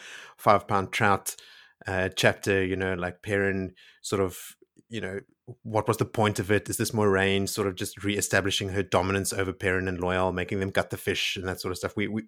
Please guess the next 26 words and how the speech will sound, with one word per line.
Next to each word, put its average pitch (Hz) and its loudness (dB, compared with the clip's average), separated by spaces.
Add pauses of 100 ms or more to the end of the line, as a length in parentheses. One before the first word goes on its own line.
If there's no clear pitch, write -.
we 120 -4 (560)
dipped 127 6
into 107 0
that 90 -2 (280)
sphere 98 2
a 98 -4
little 98 2
bit. 95 -10 (520)
Uh, 92 -2
but - 2
Morgan, 107 6 (140)
the 90 -2
host 104 4
of, 92 -2
uh, 92 -6 (100)
Podcast 98 0
of 87 -4
the 85 -8
Dragon, 90 2 (340)
really 104 4
elaborated 95 4
on, 87 -2 (400)
you 98 -6
know, 87 0
just - -4 (400)
what 98 2